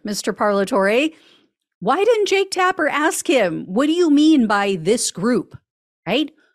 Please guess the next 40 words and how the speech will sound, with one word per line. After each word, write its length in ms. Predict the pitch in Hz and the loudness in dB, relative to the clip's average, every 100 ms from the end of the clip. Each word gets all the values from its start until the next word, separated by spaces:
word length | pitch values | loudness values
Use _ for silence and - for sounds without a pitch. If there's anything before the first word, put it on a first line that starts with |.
| _ - | _ 0
Who 240 | 339 359 | 2 2
else 320 | 285 320 294 - | 2 -2 -2 -6
does 220 | 247 - | -6 -4
Kerik 340 | 262 240 233 | -2 -2 -2
have 180 | 226 202 | -4 -4
evidence 500 | - 240 240 196 - | -4 -4 -2 -4 -6
against 420 | 180 170 165 160 - | -4 -2 -2 -4 -6
outside 480 | 208 214 - 254 392 | -6 -4 -2 0 0
of 160 | 269 | -2
this 220 | 175 160 - | -2 -4 -4
group? 360 | 165 139 - - _ _ _ _ | -4 -6 -10 -20 _ _ _ _
<laughs> 280 | 311 - 302 - - - - - - | -12 -8 -12 -12 -14 -12 -12 -16 -6
Um, 260 | 220 208 214 | -2 -2 -2
anyway, 600 | 370 359 254 214 208 - _ _ _ _ | 0 2 2 2 -2 -6 _ _ _ _
he 240 | - 349 | -2 0
gave 260 | 330 339 311 | 2 0 0
up 160 | 294 | 0
the 80 | 247 | -2
game 420 | 208 202 208 208 220 | 0 -2 -2 -4 -4
against 440 | 196 185 180 - - | -4 -2 -2 -4 -6
Powell 560 | 185 175 175 175 185 175 151 160 - | -2 0 2 2 0 -4 -10 -14 -6
and 220 | 170 156 | -4 -2
exactly 760 | 151 151 143 156 165 - 202 185 | -4 -8 -4 -2 -4 -6 -8 -4
what 400 | 170 170 175 170 | -2 -2 -2 -4
they 220 | 170 175 | -2 -2
believe 440 | 160 165 180 175 | -4 -4 -6 -4
they 160 | 170 170 | -4 -2
have 220 | 170 170 | -4 -4
against 420 | 175 175 175 - | -4 -4 -4 -6
her. 240 | 208 190 190 | -6 -6 -6
So 400 | - 156 156 160 | -6 -4 -4 -8
here's 440 | 160 190 196 190 | -8 -6 -4 -6
this 220 | - 165 - | -8 -8 -4
next 360 | 165 160 - | -4 -6 -12
clip 360 | - 156 135 - | -8 -8 -8 -10
so 120 | - | -10
you 160 | 147 147 | -10 -8
can 140 | 147 | -8
hear 240 | 139 151 | -6 -6
it 120 | 151 | -8